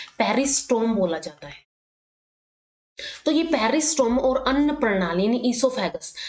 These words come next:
अब पेरिस्टोम से ये जो नलिका, एक ग्रसिका निकलती है जो कि stomach के अंदर open होती है,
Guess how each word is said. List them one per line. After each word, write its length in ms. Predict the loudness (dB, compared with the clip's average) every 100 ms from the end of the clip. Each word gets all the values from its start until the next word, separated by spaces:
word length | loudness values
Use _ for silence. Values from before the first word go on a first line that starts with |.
| -8
अब 60 | -6
पेरिस्टोम 680 | 0 0 2 0 0 2
से 140 | 2 2
ये 140 | 2
जो 160 | 2 2
नलिका, 480 | 2 2 0 0
एक 140 | 0 0
ग्रसिका 420 | -2 -2 0 0
निकलती 400 | 0 0 0 0
है 60 | 0
जो 120 | 0
कि 120 | 0
stomach 400 | 0 0 0 0
के 80 | 0
अंदर 200 | 0 0
open 300 | 0 0 -2
होती 320 | -2 -4 -8
है, 180 | -6